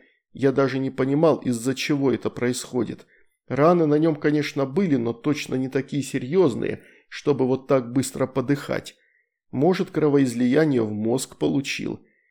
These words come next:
Хищник снова встал на задние лапы, но не удержался,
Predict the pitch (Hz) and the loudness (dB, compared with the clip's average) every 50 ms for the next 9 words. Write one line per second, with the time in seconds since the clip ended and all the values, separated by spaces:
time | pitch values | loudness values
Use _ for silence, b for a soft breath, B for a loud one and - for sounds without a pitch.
0 | _ _ _ - - 185 214 208 - - 151 147 - - 160 151 139 135 131 - | _ _ _ -8 -2 0 0 0 0 -2 -4 -4 -2 0 2 2 2 2 0 -2
1 | - - - 147 147 143 139 131 127 123 117 123 113 110 - 117 117 113 120 135 | -4 0 2 4 4 4 4 2 2 2 2 2 2 0 0 -2 -2 0 0 2
2 | 160 160 151 - 127 - B B B B B B - 135 139 170 190 196 175 156 | 2 0 0 0 -4 -6 B B B B B B -2 2 4 4 4 6 4 2
3 | 139 120 127 120 117 117 117 143 160 165 147 139 - 147 - - | 2 2 2 0 0 2 2 4 6 4 4 2 0 -2 -2 -2